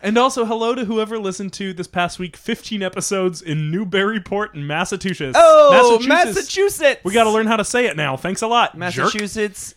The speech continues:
Speaker 2: Email us if you're from
Speaker 1: Uh,
Speaker 2: Massachusetts
Speaker 1: we
Speaker 2: and
Speaker 1: can
Speaker 2: you like
Speaker 1: see
Speaker 2: the
Speaker 1: the
Speaker 2: show.
Speaker 1: analytics.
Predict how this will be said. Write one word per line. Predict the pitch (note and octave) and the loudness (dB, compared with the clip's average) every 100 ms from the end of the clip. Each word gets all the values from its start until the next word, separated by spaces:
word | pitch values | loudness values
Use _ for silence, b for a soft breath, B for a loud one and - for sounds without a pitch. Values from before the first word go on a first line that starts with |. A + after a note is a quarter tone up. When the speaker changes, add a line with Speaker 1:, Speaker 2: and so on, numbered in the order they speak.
| _ | _
Speaker 2:
Email | F#3+ F#3 E3 C#3+ | -8 -4 0 0
us | C3 C#3 | -2 -4
if | C3 | -10
you're | C3+ | -8
from | C#3 | -6
Speaker 1:
Uh, | C3 | -4
Speaker 2:
Massachusetts | C3 D#3 - D#3 | -2 -4 -6 -4
Speaker 1:
we | A3 | -4
Speaker 2:
and | D3+ | -2
Speaker 1:
can | B3 | -2
Speaker 2:
you | A#3 | 0
like | - | 0
Speaker 1:
see | C#4+ D4+ | 0 0
Speaker 2:
the | C#4 | 0
Speaker 1:
the | |
Speaker 2:
show. | B3+ | -2
Speaker 1:
analytics. | A#3+ G#3+ A3+ D#3+ - - | 0 0 0 -2 -6 -10